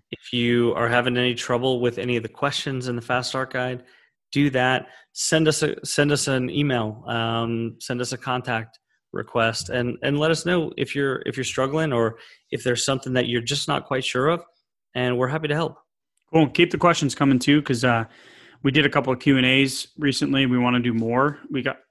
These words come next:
Speaker 2: just great feedback about those, 'cause so many people, "Oh, I had the same question. Oh, I had this. Oh, I thought the same thing."
Speaker 1: Mm-hmm.
Speaker 2: So we're compiling another list of those.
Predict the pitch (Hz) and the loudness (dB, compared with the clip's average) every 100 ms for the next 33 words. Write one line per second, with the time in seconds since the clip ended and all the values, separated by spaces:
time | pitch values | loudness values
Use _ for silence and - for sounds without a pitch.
0 | _ _ - 131 123 - 135 139 190 147 | _ _ -8 -4 -4 -6 -4 4 4 4
1 | - - 120 117 110 120 113 113 123 117 | 0 -2 -2 -2 -4 -4 -6 -4 -2 -2
2 | 113 - 123 110 - 160 151 131 131 123 | -2 -2 -2 -2 4 6 6 4 0 -2
3 | 120 117 _ - - - 202 214 196 208 | -4 -6 _ -20 -20 -4 0 2 2 0
4 | 185 208 202 180 202 - 190 180 185 180 | 0 0 0 2 0 0 -2 -2 -2 -2
5 | 180 170 180 180 180 190 190 190 - - | -4 -4 -4 -4 0 -2 0 -4 -4 -2
6 | 175 170 165 170 165 - - - 131 127 | 0 0 4 4 4 0 -20 -12 -6 0
7 | 147 139 135 139 - 165 156 143 139 131 | 4 4 4 2 4 6 8 6 6 4
8 | 123 135 - 147 139 151 151 151 | 4 2 0 -2 2 4 4 0